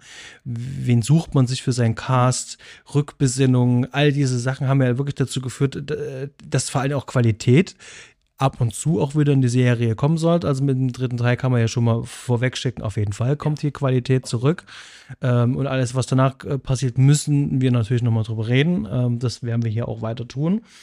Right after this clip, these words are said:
Ich bin gespannt, wo uns die Reise hinführt. Ähm, was, was ich wirklich schmerzlich hier vermisse, ist einfach diese Cleverness, die der erste hatte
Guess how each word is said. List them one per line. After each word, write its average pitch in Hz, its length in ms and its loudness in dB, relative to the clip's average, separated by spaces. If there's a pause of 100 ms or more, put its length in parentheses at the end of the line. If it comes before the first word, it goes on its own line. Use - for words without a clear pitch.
(240)
Ich 131 120 -4
bin 135 160 4
gespannt, 139 320 0
wo 143 40 0
uns 139 140 -2
die 131 60 -4
Reise 120 280 0
hinführt. 165 500 0 (440)
Ähm, 143 460 6 (440)
was, 156 280 0 (160)
was 156 240 -2
ich 151 160 -2
wirklich 185 320 -2 (100)
schmerzlich 151 720 0
hier 151 160 0
vermisse, 131 460 0
ist - 280 -8
einfach 131 400 -6
diese 120 300 -6
Cleverness, 143 720 -2
die 127 140 -6
der 123 100 -4
erste 117 420 -6
hatte 156 380 -2